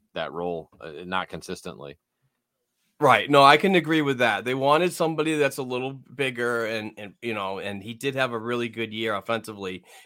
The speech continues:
Speaker 2: in Utica the year before. Um, you know, but I think that his size, grit, and his offensive capability were very attractive to the Boston Bruins. And, and at that, that price, I think it was seven hundred fifty thousand for a one or a two-year deal. So it was, uh,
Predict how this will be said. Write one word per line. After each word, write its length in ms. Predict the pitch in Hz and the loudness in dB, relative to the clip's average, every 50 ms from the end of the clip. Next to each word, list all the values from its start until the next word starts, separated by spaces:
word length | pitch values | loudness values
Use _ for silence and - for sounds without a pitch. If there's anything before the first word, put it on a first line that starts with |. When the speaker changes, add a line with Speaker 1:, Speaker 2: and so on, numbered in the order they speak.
| _ | _
Speaker 2:
in 160 | - 110 113 113 | -4 -2 0 2
Utica 440 | 120 127 123 123 120 - 113 101 | 2 0 0 -2 -2 -2 -2 -2
the 120 | 95 98 101 | -2 -2 -4
year 100 | 110 107 | -4 -4
before. 560 | 104 101 - - 113 113 110 95 82 87 - _ _ _ _ _ _ _ _ _ - | -6 -6 -4 -2 0 0 0 0 -2 -4 -10 _ _ _ _ _ _ _ _ _ -2
Um, 500 | 90 98 101 98 98 95 95 95 90 - _ _ | 0 0 2 2 0 -2 -4 -8 -12 -20 _ _
you 80 | - 117 | -6 -2
know, 100 | 113 107 | -2 0
but 140 | 113 131 131 | 0 2 2
I 60 | 135 | 2
think 240 | 131 165 160 160 151 | 4 2 0 2 2
that 120 | 143 127 127 | 0 0 0
his 180 | 135 120 - | -2 -4 -2
size, 340 | - 135 131 131 131 120 123 | 2 4 4 4 4 2 -2
grit, 320 | 113 - 120 127 127 123 - 135 | -6 -2 0 0 0 0 -2 -2
and 200 | 135 135 143 135 | 0 0 0 -2
his 140 | 131 113 | -2 -2
offensive 440 | 123 107 - - 127 117 117 117 113 | -4 -4 -2 -2 -4 -4 -4 -6 -6
capability 520 | - 127 117 110 104 101 120 120 123 117 110 | -4 -4 -2 -4 -4 -4 -2 -2 -2 -2 -2
were 140 | 104 104 | -4 -2
very 280 | 101 110 127 143 151 127 | 2 4 4 6 4 4
attractive 560 | 117 - - 113 117 131 135 - - 110 98 - | 2 0 0 0 0 0 0 -2 -8 -10 -10 -10
to 100 | 110 104 | -12 -10
the 60 | 95 | -8
Boston 360 | 95 98 98 95 - - 98 | -6 -6 -6 -6 -8 -10 -14
Bruins. 460 | 95 98 98 98 90 90 90 - - _ _ _ - _ _ _ _ - | -10 -8 -8 -8 -8 -10 -12 -14 -18 _ _ _ -20 _ _ _ _ -4
And, 240 | 110 110 110 110 107 - | -2 -2 -2 -2 -2 -2
and 160 | 120 123 120 | 0 0 2
at 160 | 123 135 160 | 2 2 4
that, 200 | 175 196 180 180 | 4 2 2 2
that 200 | - 151 143 - | 0 -2 -2 -2
price, 380 | - 107 123 156 160 120 - 117 | -2 0 0 0 0 -2 -4 -6
I 60 | 104 | -8
think 160 | - 120 127 | -6 -8 -8
it 60 | 139 - | -6 -6
was 200 | 151 131 - - | -6 -4 -4 -4
seven 220 | 127 120 135 135 | -4 -4 -4 -4
hundred 300 | 120 127 123 131 127 - | -6 -6 -6 -6 -8 -10
fifty 200 | - - - 123 | -12 -12 -10 -6
thousand 500 | - 113 98 101 107 117 113 127 127 117 | -2 0 0 0 0 -2 -4 -6 -10 -10
for 200 | _ - 110 107 | _ -6 -4 -4
a 60 | 107 | -4
one 300 | 101 98 107 107 110 - - | -6 -8 -6 -6 -6 -4 -2
or 160 | 110 110 101 101 | -2 -2 -2 -2
a 40 | |
two-year 500 | - - - 123 120 120 120 120 117 110 | -6 -10 -10 -8 -8 -6 -4 -4 -4 -4
deal. 440 | 104 98 98 95 101 110 123 135 - _ _ _ _ _ _ _ _ | -6 -8 -10 -6 -4 -4 -4 -4 -6 _ _ _ _ _ _ _ _
So 480 | - - 117 107 101 98 95 98 - - _ - | -6 -2 0 2 2 0 -2 -4 -8 -12 _ -4
it 100 | 117 117 | -4 -2
was, 260 | 117 123 127 127 - - | -2 -2 -4 -6 -6 -6
uh, 100 | 113 | -6